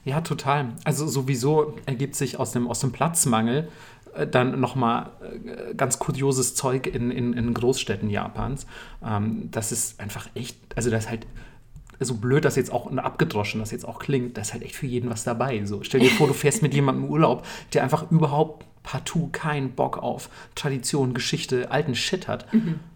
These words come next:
Speaker 1: Den schickst du halt einfach nach Shibuya, Akiba, sonst wohin und sagst so, "Ey, lass heute Abend wieder treffen."
Speaker 2: Ja.
Speaker 1: In Tokio ist einfach alles drin. Und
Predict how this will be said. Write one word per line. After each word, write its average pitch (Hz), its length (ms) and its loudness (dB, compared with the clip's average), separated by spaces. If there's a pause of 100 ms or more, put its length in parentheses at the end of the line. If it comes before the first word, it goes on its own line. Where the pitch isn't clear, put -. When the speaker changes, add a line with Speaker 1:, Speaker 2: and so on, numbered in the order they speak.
(140)
Speaker 1:
Den 123 100 -2
schickst - 300 -4
du 135 40 -2
halt 127 140 -4
einfach 127 300 -6
nach 135 260 -2
Shibuya, 139 560 0
Akiba, 127 460 -2
sonst 165 360 2
wohin 120 280 4
und 123 80 -2
sagst 123 300 -2
so, 139 180 -2
"Ey, 151 340 4 (320)
lass 160 200 4
heute 147 120 8
Abend 139 160 6
wieder 131 200 4
treffen." 139 420 -2 (180)
Speaker 2:
Ja. 190 160 4 (100)
Speaker 1:
In 151 300 0
Tokio 147 400 0
ist 139 160 -2
einfach 131 300 -4
alles 127 480 -4
drin. 107 400 -2 (800)
Und 120 320 0